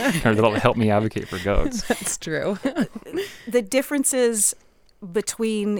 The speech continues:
Speaker 3: individuals is greater than the differences between species, from what I've seen in terms of, yeah, like, the older I get, the more, uh, especially between mammals, you know, we're all mammals, and, um,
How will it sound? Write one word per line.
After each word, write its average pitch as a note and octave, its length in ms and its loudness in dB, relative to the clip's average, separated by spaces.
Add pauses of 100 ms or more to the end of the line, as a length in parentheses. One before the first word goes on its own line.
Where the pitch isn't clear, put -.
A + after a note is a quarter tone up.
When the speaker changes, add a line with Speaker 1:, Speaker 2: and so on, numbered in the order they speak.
Speaker 3:
individuals F#3+ 840 0
is F3+ 140 -4
greater F3+ 380 -6
than F3 100 -8
the F3 80 -8
differences F3 500 -10
between F3+ 380 -12
species, D#3 880 -10
from F#3+ 240 -8
what F#3 160 -8
I've F3 260 -12
seen F3 480 -8
in E3 120 -10
terms E3 340 -12
of, D3+ 260 -18 (140)
yeah, - 160 -14
like, D3+ 220 -16
the - 60 -14
older D#3+ 280 -12
I D#3 60 -12
get, - 220 -16
the E3 60 -18
more, D#3 380 -12 (560)
uh, - 140 -14
especially - 320 -8
between E3 340 -10
mammals, C#3 640 -12 (100)
you F3+ 140 -14
know, E3 260 -14
we're F#3 140 -16
all - 100 -18
mammals, - 540 -16
and, F#3 180 -16 (800)
um, - 320 -18